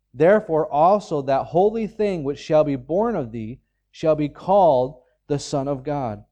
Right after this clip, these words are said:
And behold, thy cousin Elizabeth, she ha-, hath also conceived a son in her old age. And this is the sixth month with her who was called barren.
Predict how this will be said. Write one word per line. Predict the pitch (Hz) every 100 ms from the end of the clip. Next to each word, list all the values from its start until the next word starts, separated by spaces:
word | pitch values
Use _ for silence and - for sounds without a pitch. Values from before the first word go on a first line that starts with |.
| _ _ _ _ _ -
And | 160
behold, | 185 185 254 165
thy | 147 147
cousin | - 196 254 180 104 95 _
Elizabeth, | 123 135 233 196 123 110
she | - 185 190
ha-, | 160 156 160
hath | 139 175 170
also | 180 247 240 220 170
conceived | - 123 131 120 113
a |
son | 107 - 101 110 190 _ _ -
in | 165
her | 147 233 254
old | 147 127
age. | 110 101 104 _ _ _ _ _
And | 123 131
this | 202 208
is | - 151
the | 139
sixth | - - 214 214 143
month | 143 196 208
with | 147 131
her | - 233 135 143 - -
who | 202
was | 180 170
called | - 165 156 165 151
barren. | 170 190 147 101